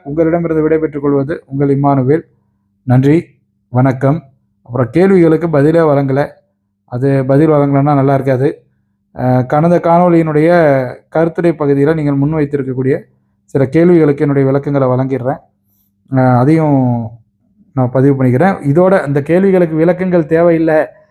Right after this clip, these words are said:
அதெல்லாம் நாங்க தெரிஞ்சுக்க விரும்பலன்னா நீங்க இதோட இந்த காணொளியை ஸ்கிப் பண்ணிடுங்க. அதுக்கு முன்னாடியே உங்களுக்கு வந்து மழை அளவுகளை தெரிய,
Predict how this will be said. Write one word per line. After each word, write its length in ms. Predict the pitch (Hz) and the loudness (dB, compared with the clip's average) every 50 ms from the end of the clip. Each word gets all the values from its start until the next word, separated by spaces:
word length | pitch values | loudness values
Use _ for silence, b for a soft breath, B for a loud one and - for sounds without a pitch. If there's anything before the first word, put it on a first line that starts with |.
| b b | b b
அதெல்லாம் 260 | - 127 147 170 180 180 | -6 -2 0 0 2 2
நாங்க 280 | 175 160 156 151 160 | 2 0 0 0 0
தெரிஞ்சுக்க 220 | 160 175 180 156 165 | 0 0 0 2 2
விரும்பலன்னா 460 | 156 156 165 165 160 151 156 165 175 | 2 2 0 0 0 0 0 0 0
நீங்க 180 | 170 156 143 | 0 0 0
இதோட 220 | 143 143 151 151 160 | -2 0 -2 -2 -2
இந்த 140 | 156 151 143 | -4 -6 -6
காணொளியை 240 | 151 147 147 147 143 | -6 -4 -2 -2 -4
ஸ்கிப் 320 | 139 - - 139 127 - 135 | -4 -4 -10 -16 -14 -12 -12
பண்ணிடுங்க. 240 | 123 120 113 113 - _ _ _ _ _ _ _ _ _ _ _ | -12 -12 -12 -16 -20 _ _ _ _ _ _ _ _ _ _ _
அதுக்கு 260 | - 165 175 180 180 | -2 0 2 2 4
முன்னாடியே 440 | 180 185 202 214 208 214 214 214 208 | 4 4 4 4 4 4 4 4 4
உங்களுக்கு 360 | 202 185 185 180 175 165 170 | 2 2 0 -2 -2 -2 -4
வந்து 360 | 165 160 175 180 175 170 156 | -4 -2 0 0 2 2 0
மழை 320 | 156 156 156 165 190 185 | 0 0 0 2 2 2
அளவுகளை 420 | 170 156 175 185 196 180 180 175 165 | 2 2 2 2 2 2 2 0 0
தெரிய, 340 | 170 165 160 165 165 165 | 0 -2 0 0 0 -2